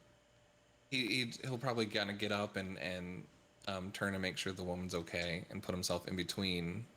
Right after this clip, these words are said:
himself and the woman and just turn and, and be like, you know, You never, never disrespect a woman like that. Look on someone your own size.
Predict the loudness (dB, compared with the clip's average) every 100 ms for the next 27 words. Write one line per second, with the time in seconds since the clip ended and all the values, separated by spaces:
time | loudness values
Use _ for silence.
0 | -20 -14 -4 0 2 2 0 0 0 2
1 | 2 2 0 0 -2 -2 -2 -2 -2 -2
2 | -4 -6 -10 -14 -12 -8 -6 -2 -4 -4
3 | -10 -2 6 8 8 8 6 4 -2 -14
4 | -16 -16 -12 -2 2 4 4 4 4 4
5 | 2 2 2 4 4 2 0 -2 -4 -4
6 | -10 -20 -20 -20 -20 -20 -20 -20 -20 -20
7 | 0 4 6 8 8 8 8 6 4 2
8 | 0 -4